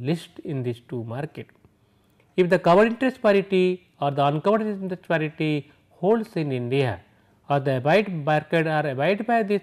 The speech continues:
two co-, untested parity, that cannot be arbitrage opportunity. If there is arbitrage opportunity ri-, is there, then it may be because of cap-, movement, control in capital movement, the markets are inefficient,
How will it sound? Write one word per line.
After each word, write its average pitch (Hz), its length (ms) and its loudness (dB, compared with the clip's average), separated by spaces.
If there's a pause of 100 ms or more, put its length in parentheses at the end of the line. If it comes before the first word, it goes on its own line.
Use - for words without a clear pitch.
(140)
two 165 200 -4
co-, 135 400 -4 (140)
untested 139 520 -6
parity, 127 580 -2 (300)
that 151 240 -2
cannot 160 440 -4
be 190 60 -2
arbitrage 120 540 -6
opportunity. 147 720 -8 (500)
If 180 140 2
there 180 140 6
is 175 80 4
arbitrage 220 440 0
opportunity 185 840 -2 (120)
ri-, 123 600 -8
is 110 140 -10
there, 214 380 4 (420)
then 202 260 4
it 202 180 0
may 180 160 2
be 160 100 0
because 143 440 -2
of 131 260 0 (580)
cap-, 135 240 -4
movement, 170 480 0
control 214 420 2
in 202 140 0
capital 170 280 -4
movement, 127 580 -6 (400)
the 127 120 -2
markets 160 420 -2
are 180 100 0
inefficient, 139 840 -4